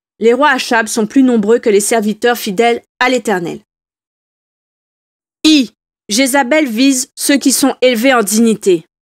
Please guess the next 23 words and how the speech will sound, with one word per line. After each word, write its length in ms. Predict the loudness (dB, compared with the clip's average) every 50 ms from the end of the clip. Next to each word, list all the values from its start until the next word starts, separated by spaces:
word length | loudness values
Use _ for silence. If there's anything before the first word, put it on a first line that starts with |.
| _ _ _ _ _ _ _ _ _ _ _ _ _ _ _ _ _ _ _ _ _ _ _ _ _ -4
L'esprit 300 | -4 -2 0 2 2 2
de 80 | 2 2
Jézabel, 680 | 2 0 0 0 0 0 0 0 0 0 0 0 -2 -4 _ _ _ -6
la 140 | -4 -4
sirène 380 | -2 0 0 0 2 2 2 2
cible 260 | 2 0 0 0 0
souvent 300 | 0 0 0 2 2 2
les 140 | 2 0 0
personnes 440 | 0 -2 -2 0 0 0 0 2 2
de 140 | 2 0 2 2
haut 120 | 2 2
rang, 280 | 2 0 -2 -4 -4 -6 _ _ _ _ _ _ _ _
comme 180 | -2 0 2 2
les 200 | 2 2 2 0
autorités 880 | 0 2 0 -2 0 0 0 2 2 0 0 -2 -2 0 0 -2 -4 _ _ _
des 220 | -6 -4 0 0 0
églises 320 | 2 2 2 2 2 2
et 80 | 0 0
du 160 | 2 2 2
monde, 320 | 2 2 0 0 -2 -6 -10 _ _ _ _ _ _ -6
à 100 | -6 -4
commencer 500 | 0 2 2 2 2 2 0 0 -2 0
par 340 | 0 0 0 0 -2 -4